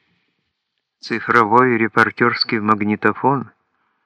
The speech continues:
Какая-то шалява просто цапнула отложенный на минуту в сторону рабочий инструмент.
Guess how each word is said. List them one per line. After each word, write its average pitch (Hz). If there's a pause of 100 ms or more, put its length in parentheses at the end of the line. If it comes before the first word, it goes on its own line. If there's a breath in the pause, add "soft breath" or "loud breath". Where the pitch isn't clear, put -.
(1500)
Какая-то 113
шалява 113
просто 110
цапнула 110
отложенный 101
на 98
минуту 101
в 98
сторону 107
рабочий 98
инструмент. 107